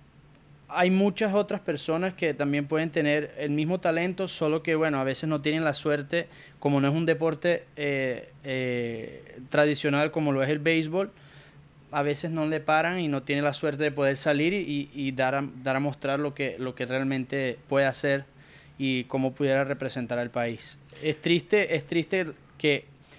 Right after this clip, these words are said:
s-, muchas personas,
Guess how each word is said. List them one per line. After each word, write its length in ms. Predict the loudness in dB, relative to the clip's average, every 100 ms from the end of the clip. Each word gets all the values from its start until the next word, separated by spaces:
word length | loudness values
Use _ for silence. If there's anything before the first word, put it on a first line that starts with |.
| -20 -20 -20
s-, 420 | -14 -12 -12 -14 -18 -8
muchas 400 | 0 2 2 2
personas, 880 | 0 -2 0 0 0 -2 -6 -14